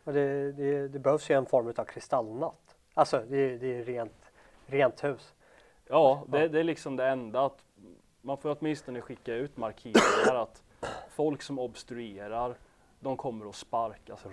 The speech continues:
Speaker 2: rakt av. Och sen finns det faktiskt väldigt mycket som bara borde läggas ner utan tvekan.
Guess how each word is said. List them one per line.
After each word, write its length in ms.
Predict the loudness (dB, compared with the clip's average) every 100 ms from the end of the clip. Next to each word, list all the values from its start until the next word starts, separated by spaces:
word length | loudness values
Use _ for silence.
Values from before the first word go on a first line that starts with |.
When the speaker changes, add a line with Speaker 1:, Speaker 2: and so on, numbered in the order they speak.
| -2
Speaker 2:
rakt 380 | 0 -2 -6 -16
av. 340 | -10 -8 -8 -12 _ _ _ _ _
Och 140 | -16
sen 140 | -10 -8
finns 300 | -6 -8 -10
det 80 | -10
faktiskt 420 | -10 -10 -20 -12
väldigt 580 | -8 -8 -10 -18 _ -18
mycket 460 | -18 -18 -18 -18
som 140 | -14 -10
bara 180 | -8
borde 220 | -10 -14 -14
läggas 420 | -14 -14 -16 -16
ner 320 | -12 -8 -8 -8
utan 440 | -12 -12 -12 -14
tvekan. 580 | -14 -14 -14 -12 -10 -10